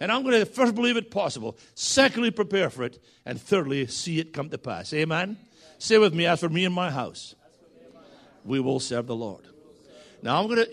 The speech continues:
I want you to say that in faith, because as you say it, "As for me and my house," I want you to see your brothers, your sisters, your uncles, your aunts,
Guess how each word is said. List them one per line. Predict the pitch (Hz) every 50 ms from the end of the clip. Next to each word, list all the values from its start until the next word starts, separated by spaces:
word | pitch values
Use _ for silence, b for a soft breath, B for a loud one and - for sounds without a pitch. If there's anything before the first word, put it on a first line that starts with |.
| 175 190
I | 208
want | 220 220 226
you | 196 -
to |
say | - - 202 202
that | 196 208 202
in | 175
faith, | 143 - - 196 170 110 - -
because | - - 165 147 -
as | 190 226 233 202
you | 233 214
say | - - 208 170
it, | 190 -
"As | 196 202 214 190 -
for | - 190
me | 170 190 202
and | 208 208
my | 208 202 165
house," | 160 147 143 160 - b b b b b -
I | 180 190 180
want | 185 202 208 208
you | 202
to | 170
see | - - - 214
your | 196 175 156
brothers, | 135 120 147 170 180 190 214 226 233 233 - b b b b b b
your | - 120 123
sisters, | - - 185 202 170 - - 220 240 240 - - - - b b b b b
your | - 143 170 175 -
uncles, | 190 196 208 196 226 226 208 147
your | 165 151 147
aunts, | 156 170 196 233 - - -